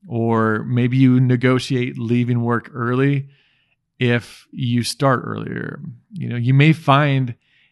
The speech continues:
that you don't have to start your own business yet, and you might still be able to move toward what it is that you desire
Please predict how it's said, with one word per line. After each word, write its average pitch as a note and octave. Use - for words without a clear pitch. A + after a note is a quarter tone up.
that B2
you C#3
don't C#3
have C3
to C3
start B2+
your A#2+
own A2+
business B2+
yet, -
and A2+
you A2+
might B2
still D3
be C#3
able B2
to B2
move A#2
toward A#2
what A2+
it A2
is A2
that A2+
you G#2+
desire G2